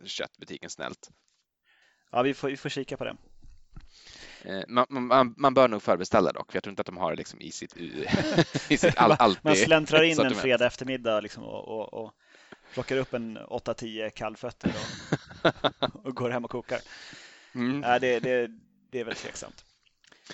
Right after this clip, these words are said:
Speaker 1: Det är det. Jag har en sak till jag bara skulle vilja prata jättekort om innan vi, eh, avslutar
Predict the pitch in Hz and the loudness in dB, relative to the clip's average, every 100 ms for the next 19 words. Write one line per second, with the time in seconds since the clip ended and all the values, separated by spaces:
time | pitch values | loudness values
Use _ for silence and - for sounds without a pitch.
0 | - - 80 - - - 165 190 190 123 | -8 -2 0 -2 -4 4 6 6 6 2
1 | - 98 90 - 95 - 95 87 87 85 | 2 2 2 2 2 2 -2 2 4 4
2 | 80 - 87 87 90 - 104 - 82 78 | 2 -4 -4 -4 -4 -6 -6 -6 -8 -6
3 | 78 76 78 76 76 78 - _ 82 - | -8 -6 -8 -6 -8 -8 -16 _ -8 -6
4 | 98 - | -8 -4